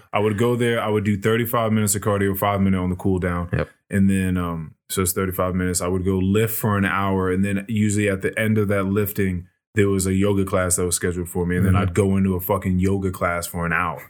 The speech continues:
Speaker 2: <laughs> Yep.
Speaker 1: Just fucking crazy.
Speaker 2: It was a lot.
Speaker 1: Like, that was just, there was so much time spent in the gym,
Speaker 2: Yeah.
Speaker 1: and that's not to say that y-, y-, you shouldn't spend that
Speaker 2: Yep.
Speaker 1: much time in the gym, but you just have to be aware of how much time you're spending
Speaker 2: Yeah,
Speaker 1: doing
Speaker 2: yeah,
Speaker 1: shit.
Speaker 2: yeah.
Speaker 1: Like,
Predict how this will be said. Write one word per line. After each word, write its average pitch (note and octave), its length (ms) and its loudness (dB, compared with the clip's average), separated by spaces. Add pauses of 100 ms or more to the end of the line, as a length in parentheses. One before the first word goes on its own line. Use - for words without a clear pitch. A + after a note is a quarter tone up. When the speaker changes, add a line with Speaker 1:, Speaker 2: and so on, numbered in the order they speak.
(100)
Speaker 2:
<laughs> A2 160 -4
Yep. A2+ 160 2
Speaker 1:
Just C#3 240 0
fucking G3 360 0
crazy. F3+ 420 0
Speaker 2:
It F#3 40 2
was D#3+ 120 0
a D3+ 80 0
lot. C#3+ 80 0
Speaker 1:
Like, C#3 160 0
that D3+ 140 0
was D3+ 100 0
just, C#3+ 180 0 (280)
there D3+ 140 4
was C#3 140 4
so E3 220 2
much F3 220 0
time D3 240 0
spent C#3 220 0
in B2 40 -6
the B2 60 0
gym, A2 180 2
Speaker 2:
Yeah. - 60 2
Speaker 1:
and B2+ 100 2
that's D3+ 140 0
not C#3+ 160 -2
to A2 60 -2
say B2 200 2
that G#2+ 220 -2
y-, F#2 200 -10
y-, F#2 140 -12
you A#2+ 220 0
shouldn't A2+ 340 0
spend A2+ 200 0
that G#2+ 80 0
Speaker 2:
Yep. A2 100 2
Speaker 1:
much G2 100 -2
time A#2 200 0
in G2+ 60 2
the F#2+ 40 -2
gym, A#2+ 360 0 (300)
but B2 340 2
you A#2+ 120 2
just B2 180 0
have B2 260 0
to A#2 440 2 (320)
be B2 140 4
aware A#2+ 380 0
of A2+ 260 -2 (600)
how G2+ 240 0
much A#2+ 240 2
time G#2 260 0
you're B2 80 2
spending B2 320 0
Speaker 2:
Yeah, D3+ 60 2
Speaker 1:
doing C4+ 200 2
Speaker 2:
yeah, - 60 0
Speaker 1:
shit. F2+ 180 -2
Speaker 2:
yeah. B2+ 140 0 (200)
Speaker 1:
Like, A#2+ 260 2